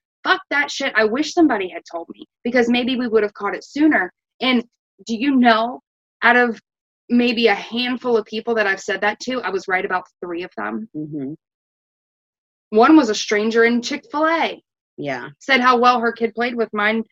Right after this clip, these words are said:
Speaker 1: and we started talking about their issues and stuff, and I said it to her face. We exchanged numbers, and she reached out to me, like, a month later and said that I was right.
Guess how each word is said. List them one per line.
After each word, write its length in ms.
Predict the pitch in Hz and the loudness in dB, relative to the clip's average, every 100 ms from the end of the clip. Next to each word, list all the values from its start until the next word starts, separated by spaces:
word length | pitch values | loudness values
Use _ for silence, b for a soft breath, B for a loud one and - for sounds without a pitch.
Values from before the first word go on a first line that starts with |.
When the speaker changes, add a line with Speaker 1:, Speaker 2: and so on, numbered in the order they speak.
| _ - | _ -4
Speaker 1:
and 160 | 214 214 | -2 0
we 80 | |
started 220 | 208 226 208 | 0 0 0
talking 260 | 220 214 | -2 -2
about 180 | 214 208 | -2 0
their 140 | 208 | 0
issues 340 | 185 240 240 208 | 0 0 0 -4
and 80 | 208 | -6
stuff, 220 | - 214 214 | -4 -4 -2
and 80 | |
I 100 | 208 | -2
said 240 | 233 233 226 | -2 -2 0
it 160 | 226 - | 0 -2
to 140 | 240 | -2
her 80 | 226 | -2
face. 280 | 220 240 262 | -2 -8 -4
We 100 | 226 | -2
exchanged 400 | 214 - 240 226 208 | -2 -2 -4 -2 -2
numbers, 320 | 247 233 214 | -2 -2 -4
and 100 | 208 | -10
she 200 | - 220 | -10 -8
reached 260 | 226 220 220 | -8 -6 -4
out 220 | 214 240 | -6 -6
to 80 | 240 | -6
me, 120 | 214 | -4
like, 160 | 208 | -4
a 40 | 208 | -6
month 240 | 196 202 | -8 -10
later 220 | 196 214 226 | -10 -8 -6
and 100 | 208 | -8
said 120 | 214 | -12
that 100 | 240 | -14
I 80 | 254 | -10
was 180 | 247 220 | -10 -8
right. 300 | 240 269 | -8 -10